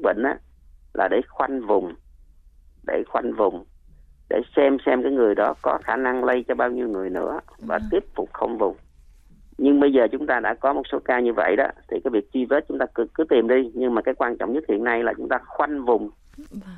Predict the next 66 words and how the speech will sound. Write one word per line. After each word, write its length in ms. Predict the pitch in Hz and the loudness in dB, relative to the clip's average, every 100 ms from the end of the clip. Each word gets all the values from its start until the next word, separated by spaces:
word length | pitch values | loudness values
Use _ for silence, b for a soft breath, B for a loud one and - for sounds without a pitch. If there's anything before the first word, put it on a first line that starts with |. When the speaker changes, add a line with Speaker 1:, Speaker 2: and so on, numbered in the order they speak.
| - | -12
Speaker 1:
Và 100 | - | -10
chúng 160 | - | -4
ta 80 | 135 | -4
khoanh 280 | - 135 127 | -2 -4 -2
vùng 120 | 110 | 0
ở 20 | |
mức 180 | 123 143 | 0 0
độ 200 | - 101 104 | 2 2 2
diện 200 | 101 110 | -2 0
rộng 280 | 95 98 | -2 0
hay 80 | 127 | -2
là 80 | 110 - | -2 -4
diện 220 | 90 - | -6 -2
hẹp. 220 | 104 101 - - - - - | -2 -2 -4 -20 -20 -12 -4
Và 200 | 98 90 | -2 -2
chúng 140 | 135 | -4
ta 80 | 151 127 - | -4 -4 -4
phát 120 | 170 - | -4 2
hiện 180 | 104 113 | 0 2
cho 100 | 123 | 0
được 320 | 123 104 92 | 2 0 0
cái 100 | 170 156 | -2 4
đường 260 | 117 107 | 4 4
đi 220 | 127 143 | 4 2
của 120 | 131 127 | 2 -2
ca 180 | 127 | 0
mới, 320 | 131 127 156 - - - - - - _ - - | 0 2 0 -2 -12 -20 -20 -20 -20 _ -20 -10
cái 80 | - | -4
con 160 | 131 123 | -2 2
đường 160 | 113 | 2
đi 80 | 117 | 4
của 120 | 139 | 2
ca 60 | 131 | 0
mới 220 | 123 143 | 0 0
để 60 | 156 | 0
chúng 140 | 131 139 | -2 -4
ta 80 | 135 - - | -4 -4 -4
chặn 320 | 92 107 127 - | -4 -2 -6 2
trước 200 | 202 302 - | 2 2 -2
khi 240 | - 131 135 | 0 0 0
cái 80 | |
con 200 | 143 127 | -2 -2
virus 260 | 123 127 170 | 0 0 0
nó 100 | 160 | 0
lây 160 | 131 117 | 0 -2
cho 80 | 120 | -4
người 160 | 104 92 | -6 -4
khác. 200 | 123 - - - _ - - | -6 -6 -14 -20 _ -20 -4
Thì 60 | 104 | -2
cái 80 | 131 | 0
việc 220 | 113 - | 0 0
đó 160 | 113 123 | 0 2
bây 200 | 143 131 | 2 4
giờ 200 | 120 104 | 4 4
là 100 | 92 | 2
quan 220 | 123 113 | 0 -2
trọng 220 | 101 113 | -4 0
nhất. 100 | 151 - - - - - | -2 -2 -20 -20 -20 -6
Và 180 | 92 | -4
cái 140 | 95 139 | -2 -2
việc 200 | 101 120 | -2 -2
này 220 | 107 98 | -2 -2
nó 120 | 117 | 0
muốn 240 | 143 180 220 | 4 4 4
làm 260 | 120 104 | 0 -2
á, 100 | 123 | -4